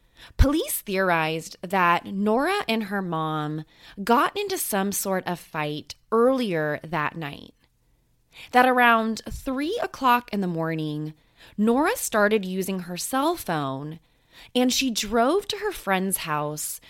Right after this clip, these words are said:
to try and establish an alibi. Then she drove back home and called nine one one. What's interesting about the nine one one call was that the operator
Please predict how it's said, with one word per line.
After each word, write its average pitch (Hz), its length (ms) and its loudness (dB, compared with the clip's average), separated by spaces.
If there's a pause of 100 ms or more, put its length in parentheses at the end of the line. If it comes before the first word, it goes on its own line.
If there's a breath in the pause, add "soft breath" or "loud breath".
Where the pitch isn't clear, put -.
(140 loud breath)
to 233 100 -6
try 262 420 -2
and 381 220 -4
establish 175 640 -4
an 185 160 -6 (180)
alibi. 151 840 -6 (920 loud breath)
Then 240 160 4
she 254 200 2
drove 226 600 2
back 240 460 0
home 170 500 -2
and 190 120 -2
called 165 480 2
nine 156 400 -4
one 143 240 -4
one. 139 520 -10 (1400 loud breath)
What's 269 300 2
interesting 427 600 2
about 226 280 6
the 208 100 2
nine 185 320 2
one 170 200 -2
one 160 240 -2
call 147 520 -4 (360 loud breath)
was 226 200 6
that 226 340 6
the 254 220 -2
operator 226 880 2